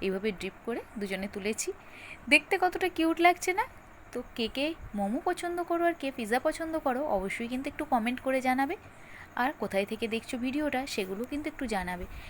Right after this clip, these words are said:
এরপর চলো বরমশাই এটাকে রেডি করে নিচ্ছে উপর থেকে সস আর চিলি ফ্লেক্স দিয়ে,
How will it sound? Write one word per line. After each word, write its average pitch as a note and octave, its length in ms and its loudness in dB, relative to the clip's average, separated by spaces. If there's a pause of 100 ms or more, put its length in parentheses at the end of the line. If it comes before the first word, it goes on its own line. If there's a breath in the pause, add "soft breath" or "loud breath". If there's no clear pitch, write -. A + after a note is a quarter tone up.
(160 loud breath)
এরপর D#4+ 220 2
চলো D#4 240 4
বরমশাই B3 420 6
এটাকে B3+ 220 4
রেডি A3+ 280 2
করে C4 180 2
নিচ্ছে C4+ 320 0
উপর G#3+ 300 0
থেকে G3+ 200 -4
সস F3+ 280 0
আর G3+ 120 2
চিলি F#3 200 -4
ফ্লেক্স - 380 -4
দিয়ে, A3 160 0